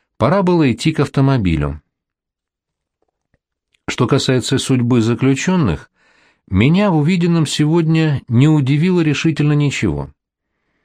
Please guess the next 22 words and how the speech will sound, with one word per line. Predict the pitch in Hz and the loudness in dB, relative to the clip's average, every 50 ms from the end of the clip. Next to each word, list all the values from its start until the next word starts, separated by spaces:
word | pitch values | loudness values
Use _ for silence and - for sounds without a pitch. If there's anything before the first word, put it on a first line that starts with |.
| _ _ _ _ _ _ | _ _ _ _ _ _
Я | - 101 135 139 135 123 120 - | -2 0 0 2 0 -2 -2 -4
знал | 98 95 117 151 165 156 127 92 87 87 - | -4 -2 0 2 2 2 2 0 -2 -2 -2
общую | 113 120 135 135 - - - 147 135 | 0 0 0 -2 -2 -2 -2 -2 -2
установку | - - 113 101 101 110 107 - - - 139 | -2 0 0 2 2 2 0 -2 -2 -2 -2
Адольфа. | 147 139 120 92 78 73 - - 73 67 - _ _ _ _ _ _ _ _ _ _ _ _ _ _ | 0 0 0 0 0 -2 -4 -6 -10 -10 -10 _ _ _ _ _ _ _ _ _ _ _ _ _ _
Советские | - - - 104 98 95 87 - - - 90 80 | -10 -4 -2 0 0 0 0 -2 -2 -2 -2 -2
пленные | - - 90 101 127 151 165 180 180 151 | 0 0 2 2 2 2 0 0 0 0
должны | 131 117 101 98 120 135 | 0 0 0 0 0 0
были | 131 120 135 131 127 | 0 0 0 0 0
погибнуть. | 120 - 139 131 107 90 80 69 67 67 67 - - - _ _ _ _ _ _ _ _ _ - | 0 0 -2 0 0 -2 -2 -2 -4 -6 -10 -12 -16 -20 _ _ _ _ _ _ _ _ _ -8
Да, | 80 71 78 78 73 73 76 | -6 -2 -2 0 0 0 0
некоторых | 76 78 80 98 - 151 - 185 190 - - | 0 0 0 -2 -2 -4 -6 -4 -4 -4 -4
это | 143 143 175 151 | -4 -4 -4 -4
шокировало. | - - 135 - - - 90 90 82 76 69 76 76 76 78 80 - _ _ _ _ _ _ _ _ _ _ _ _ _ _ _ _ _ - | -4 -4 -4 -4 -4 -2 -2 0 0 0 -2 -2 -2 -4 -4 -6 -10 _ _ _ _ _ _ _ _ _ _ _ _ _ _ _ _ _ 0
Некогда | 101 151 196 180 - 190 185 165 180 180 160 - | 2 2 2 2 2 0 0 0 0 0 0 0
Макиавелли | 127 127 147 139 - - 160 156 160 160 185 196 196 185 180 165 | 0 0 0 0 0 -2 0 0 0 0 0 0 0 0 0 -2
писал: | 165 170 156 - - - 78 76 73 - _ _ _ _ _ _ _ _ _ _ _ _ _ - | 0 -2 -2 -2 -2 -2 -2 -2 -4 -6 _ _ _ _ _ _ _ _ _ _ _ _ _ -4
«Люди | 78 98 135 147 143 135 | 0 0 2 2 2 0
всегда | 131 - - 117 101 101 101 107 139 156 165 156 | -2 -2 -2 -2 -2 -2 0 0 0 0 0 0
защищены | 127 139 135 - - - 127 120 - - 139 135 147 147 151 | 0 -2 -2 -2 -2 -2 -4 -4 -2 -2 0 0 0 0 0
от | 143 - | -2 -4
смерти, | - - 143 135 104 87 76 71 - - 80 - | -2 -2 0 0 0 0 -2 -4 -8 -12 -14 -16